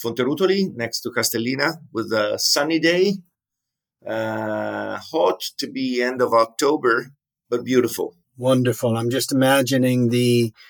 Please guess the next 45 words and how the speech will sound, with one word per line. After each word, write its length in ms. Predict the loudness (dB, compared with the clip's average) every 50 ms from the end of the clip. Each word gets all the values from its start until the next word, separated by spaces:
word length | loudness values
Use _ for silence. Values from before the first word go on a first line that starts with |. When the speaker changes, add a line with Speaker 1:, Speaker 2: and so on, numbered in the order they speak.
| -20 _
Speaker 2:
colors 460 | 0 4 6 8 8 8 8 6 4
of 80 | 2 0
the 80 | 0
vines 520 | 2 4 4 4 4 4 4 2 2 0 -2
beginning 440 | -2 0 0 2 2 2 0 0 -2
to 120 | -4 -6
change 560 | -4 -2 -2 -2 -2 0 0 0 -2 -2 -2 -4
now. 420 | -4 -4 -4 -4 -4 -2 -2 -2
The, 320 | 0 2 2 2 0 -2 -6 _ -18 _ -8
the 80 | -6 0
harvest 520 | 4 6 6 6 6 4 2 0 0 -2
is 140 | -2 -4 -4
complete, 720 | -2 0 0 0 0 -2 -4 -2 0 0 0 0 0 -2
and, 340 | -2 0 2 2 0 0 -4 -8 _ _ -20 -20 -20 _ -10
uh, 200 | -6 -4 -4 0 2
it, 160 | 2 2 2 2
it's, 360 | 0 0 0 0 -2 -4 -4 -4
I 80 | -2 2
guess 220 | 4 4 4 4
for 120 | 4 2 4
winemakers, 720 | 6 6 6 6 6 6 4 2 2 2 0 0 0 0
this 160 | -4 -4 -4
is 140 | -6 -4 -4
a 80 | -2
moment 480 | 0 0 0 2 4 4 4 4 2 0
of 80 | 0 0
satisfaction. 760 | -2 -2 -2 -2 -4 -4 -4 -2 -2 -2 -2 -2 -4 -4 -2
I 60 | 0
know 180 | 0 2 0 0
there's 200 | 0 -2 -2 -2
a 80 | -2
lot 240 | 0 0 0 -2 -2
of 100 | -4 -4
work 280 | -4 -4 -4 -4 -6 -8 -16 _ -20 -20 -20 -20 _ _
going 300 | -2 0 2 2 2 2
on 200 | 2 2 0 0
still, 440 | -2 -4 -2 0 0 0 0 -2 -6 -12 -20 -20 -20 _ _ _
but 200 | -6 -6 -4 -2
you 160 | 0 0 2 2
know 280 | 2 2 2 2 2
that 140 | 2 0 -2
you 160 | -4 -4 -4
have 280 | -2 -2 -2 -2 -2 -2
the 100 | -2 0
wine 420 | 0 0 0 0 0 -2 -2 -4